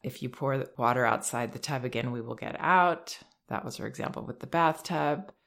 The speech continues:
She wasn't following through on that before, so I guess she was giving him another chance, giving him another chance, and without meaning to, leaving him stuck in this control place. Now I've gotta keep going there and pushing there to see if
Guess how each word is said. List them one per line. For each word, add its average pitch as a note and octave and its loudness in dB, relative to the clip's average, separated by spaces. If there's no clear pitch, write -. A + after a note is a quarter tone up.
She - -6
wasn't A#2 -2
following C3 2
through C#3+ 2
on D3 2
that C#3+ 2
before, C#3 0
so A#2+ -6
I A#2+ 0
guess B2 -4
she - -6
was B2+ -6
giving C3 -4
him C3 -2
another C3 0
chance, C3 -4
giving C3+ -8
him A#2+ -4
another A#2+ -2
chance, D3+ 0
and - -8
without - 0
meaning G3 4
to, C3+ 0
leaving C#3+ 0
him A#2+ -2
stuck - 2
in B2+ -4
this - -4
control C3 0
place. - -2
Now A#2 0
I've A#2 2
gotta A2+ 0
keep - -8
going C3+ 2
there C3 2
and B2+ -4
pushing C#3+ -2
there A#2 2
to C3 -4
see B2+ 2
if A#2+ -4